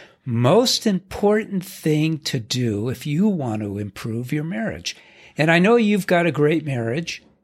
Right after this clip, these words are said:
but let's take a look at this as every marriage can be improved.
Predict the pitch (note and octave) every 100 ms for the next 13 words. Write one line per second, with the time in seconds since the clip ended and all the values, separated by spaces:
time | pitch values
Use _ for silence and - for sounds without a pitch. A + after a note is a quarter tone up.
0 | _ _ _ _ - _ _ _ F3 F#3
1 | E3 A3 A3 - G#3 G#3+ F#3 D#3 D#3 C#3+
2 | D3+ - G#2+ - - - - D3 D3 D3
3 | D3 - - - _ _ F#3+ A3 B3 C#3+
4 | B2+ C3+ C#3 - D#3 E3 E3+ - B3+ C4+
5 | - - -